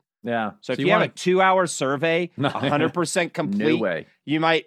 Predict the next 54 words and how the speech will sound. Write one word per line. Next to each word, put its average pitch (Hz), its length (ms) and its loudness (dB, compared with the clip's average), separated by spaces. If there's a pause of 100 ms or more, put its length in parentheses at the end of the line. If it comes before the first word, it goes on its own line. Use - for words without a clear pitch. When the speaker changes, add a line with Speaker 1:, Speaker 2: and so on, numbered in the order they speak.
Speaker 2:
uh, 202 540 0
that 196 280 -2
data 196 320 0
might 156 320 -2
be 170 180 -4
a 165 60 0
little 156 400 -4
off, 104 580 -4
right? 107 340 -8
Speaker 1:
Right, 107 500 -2
right. 98 360 -6
So, 170 500 0
you 143 180 -8
know, 139 240 -2 (200)
and 139 140 -4
that, 147 140 0
another 139 440 0 (680)
I 104 100 -10
think, 113 180 -6
takeaway 123 380 -4
from 104 140 -6
that 113 220 -2
is 98 160 -6
you 110 60 -16
do 123 220 -4
wanna 113 240 -2
keep - 240 -8
your 98 460 -4
surveys 98 500 -6
relatively 92 400 -6
short. 170 360 -4 (180)
You 123 100 -10
wanna 117 180 -4
keep 120 280 -10
them, 113 340 -4 (320)
um, 104 260 -8
to 135 140 -10
the 113 80 -10
point 123 320 -8
where 107 240 -6
people 123 260 -10
could - 280 -4
complete 110 420 -6
them 80 320 -10
in 90 220 -10
seven 101 400 -4
or 95 160 -4
eight. 90 280 -6
And 92 260 -10
I 143 120 0
always 131 220 0
say, 110 180 -2
you 104 120 -4
know, 92 160 -6